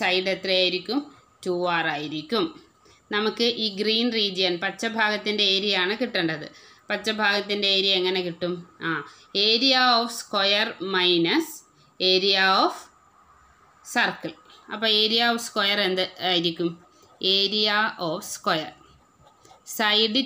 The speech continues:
two ആർ ആണെന്ന് തന്നിട്ടുണ്ട്, അല്ലേ? അപ്പോൾ ഒരു സ്ക്വയറിൻ്റെ area എന്താണ്? two R into two R. Side into side അല്ലേ? ഫോർ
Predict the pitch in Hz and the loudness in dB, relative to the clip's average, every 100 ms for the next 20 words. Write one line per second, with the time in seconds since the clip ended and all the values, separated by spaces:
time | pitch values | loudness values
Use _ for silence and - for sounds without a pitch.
0 | 226 196 196 196 196 180 180 220 240 190 | 0 0 2 2 2 2 0 0 0 0
1 | 170 165 156 - - - 240 170 - - | -2 -2 -4 -4 -8 0 0 0 -8 -20
2 | - 190 196 202 202 208 208 - 202 208 | -16 -8 -2 -2 -4 -8 -6 0 2 2
3 | 208 208 202 190 202 196 196 185 180 185 | 2 2 4 4 2 2 2 0 0 -2
4 | 185 _ - - - 202 202 220 233 247 | -4 _ -20 -20 -10 -6 -2 0 2 2
5 | 262 190 185 175 190 - 170 160 170 208 | 2 -2 -2 -2 -6 -4 -2 0 2 2
6 | 160 - - _ _ _ _ _ _ _ | 0 -8 -20 _ _ _ _ _ _ _
7 | - - 214 214 226 226 233 233 220 233 | -12 -2 0 2 2 0 0 0 2 2
8 | 214 165 - _ - _ _ 180 170 | 2 0 -8 _ -20 _ _ -6 -2